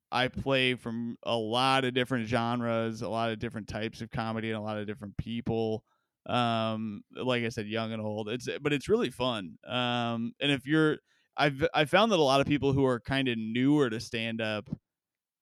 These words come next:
have been listening to it a lot and messaging me that they, like, to have, like, people that they haven't heard of. And it, it could be somebody as simple as, like, Nick Swartz, and they've never heard of or never s-, listened to his stuff before, or, like, a comic that they've heard their name a lot, like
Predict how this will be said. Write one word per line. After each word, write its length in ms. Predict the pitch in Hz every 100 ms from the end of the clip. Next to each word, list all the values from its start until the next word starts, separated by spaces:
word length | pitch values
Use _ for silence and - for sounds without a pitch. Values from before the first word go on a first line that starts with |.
| _ _ -
have 200 | 131 117
been 180 | 131 123
listening 380 | 117 - 113 107
to 160 | 123
it 60 | 113
a 40 |
lot 440 | 107 107 107 107 - -
and 160 | 117
messaging 500 | 113 113 123 113 113
me 400 | 110 107 107 107 - _ _ _ -
that 280 | 113 127 -
they, 240 | 123 120
like, 240 | 117 110 -
to 120 | 117
have, 260 | 113 127 127
like, 360 | 76 90 127 123
people 280 | 143 131 123
that 100 | 113
they 140 | 120
haven't 260 | 117 110 110
heard 240 | 117 110
of. 260 | 110 110 110
And 120 | 117
it, 180 | 127 90
it 260 | 113 139 135
could 140 | 131
be 140 | 127
somebody 360 | 120 123 120 113
as 80 | 110
simple 280 | 117 110 107
as, 160 | 101
like, 360 | 107 101 92 - _ _ _ _ _
Nick 220 | 123 127
Swartz, 480 | - 123 131 131 120
and 100 | 117
they've 140 | 107 104
never 240 | 107 101
heard 240 | 110 101 92
of 220 | 87 80 _ _
or 220 | 120 120 117
never 240 | 117 110
s-, 80 | - _ _ _
listened 380 | 123 120 113 120
to 80 | 113
his 160 | 110
stuff 280 | - 113 110
before, 500 | - 107 110 104 104
or, 160 | 95 131
like, 240 | 135 123
a 100 | 120
comic 340 | - 123 120 113
that 100 | 123
they've 180 | 117 113
heard 280 | 120 117 113
their 160 | 113
name 360 | 120 139 143 127
a 40 |
lot, 240 | 117 107 101
like 180 | 113